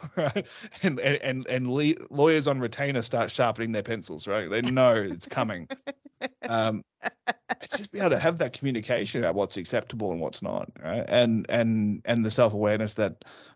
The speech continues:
Speaker 1: I'm here to blow off steam, but that person looks a little bit uncomfortable, so I need to temper my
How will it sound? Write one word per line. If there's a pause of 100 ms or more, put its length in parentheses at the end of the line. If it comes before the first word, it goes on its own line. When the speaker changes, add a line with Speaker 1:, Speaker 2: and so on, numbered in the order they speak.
Speaker 1:
I'm
here
to
blow
off
steam,
but
that
person
looks
a
little
bit
uncomfortable,
so (380)
I
need
to
temper
my